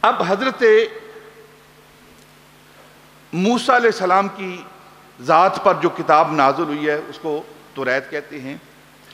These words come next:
एक दिन सैयदना उमर फारूक रज़ी अल्लाह तआला अन्हो आप बैठे हुए औराक का मुताला कर रहे थे,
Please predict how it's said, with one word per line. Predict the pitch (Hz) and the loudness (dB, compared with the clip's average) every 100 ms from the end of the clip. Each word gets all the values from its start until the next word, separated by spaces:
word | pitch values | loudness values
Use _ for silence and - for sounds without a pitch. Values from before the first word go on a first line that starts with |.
| - - - | -20 -8 0
एक | 220 269 226 | 2 2 0
दिन | 233 254 247 | 0 0 0
सैयदना | - 208 202 185 214 | 0 0 2 4 4
उमर | 202 196 190 180 | 4 4 2 2
फारूक | 165 147 160 180 | 2 0 0 -6
रज़ी | 170 143 147 | -10 -8 -8
अल्लाह | 135 147 139 147 | -4 -4 -4 -8
तआला | 127 123 131 | -4 -2 -2
अन्हो | 135 107 117 147 156 - - - - - - - - - - - - - - | -4 -6 -10 -10 -12 -20 -20 -20 -20 -20 -20 -20 -20 -20 -20 -20 -20 -20 0
आप | 156 190 - | 4 4 4
बैठे | 156 151 196 | 2 2 4
हुए | 185 139 143 151 165 147 - - - - - - - - - - _ - | 4 4 0 0 -2 -8 -18 -20 -20 -20 -20 -20 -20 -20 -20 -20 _ -4
औराक | 175 170 165 170 | 2 4 4 2
का | 175 170 | -4 -4
मुताला | 143 160 156 143 | -6 -4 -2 -2
कर | - 117 | -4 -6
रहे | 110 110 | -8 -10
थे, | - | -14